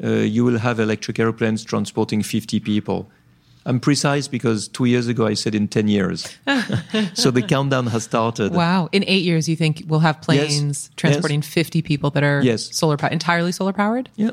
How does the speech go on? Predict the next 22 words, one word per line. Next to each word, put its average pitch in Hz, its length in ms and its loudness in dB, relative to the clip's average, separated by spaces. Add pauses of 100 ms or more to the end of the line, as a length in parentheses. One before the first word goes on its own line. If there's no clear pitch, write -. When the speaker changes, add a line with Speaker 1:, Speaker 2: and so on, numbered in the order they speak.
(160)
Speaker 1:
No, 175 380 2 (180)
electric. 151 640 0
Speaker 2:
Electric. 165 380 0
Electric. 214 440 0
Speaker 1:
Electric. - 20 2
Speaker 2:
Okay, 226 160 2
I 196 80 4
was 240 80 2
Speaker 1:
You, 330 80 4
Speaker 2:
gonna 240 240 2
Speaker 1:
you 202 260 2
Speaker 2:
say. 262 220 -2
Speaker 1:
know, 254 180 0
Speaker 2:
<laughs> 214 80 -10
Speaker 1:
s-, - 240 -4 (220)
Solar 202 360 2
Impulse 185 460 0
is 123 100 0
an 120 200 2
electric 190 480 -2
plane 113 400 0
Speaker 2:
Yeah. 135 200 -6